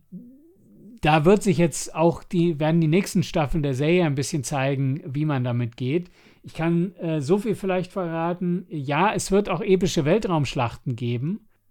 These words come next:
Ich bin wahnsinnig gespannt, wie sie das Ende in der Serie umsetzen, weil das ist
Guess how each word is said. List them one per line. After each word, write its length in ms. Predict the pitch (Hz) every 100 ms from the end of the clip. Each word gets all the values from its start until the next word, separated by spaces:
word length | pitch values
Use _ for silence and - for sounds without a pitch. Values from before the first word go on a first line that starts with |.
| _
Ich 200 | 170 -
bin 280 | 202 185 143
wahnsinnig 540 | 170 240 240 233 208
gespannt, 480 | - 196 - 185 214
wie 80 | 196
sie 140 | 180
das 180 | 175 156
Ende 260 | 170 185 202
in 120 | 170
der 100 | 160
Serie 380 | 139 160 165 170
umsetzen, 580 | 131 131 123 - 170
weil 160 | 147 143
das 240 | 170 180
ist 320 | - 202 -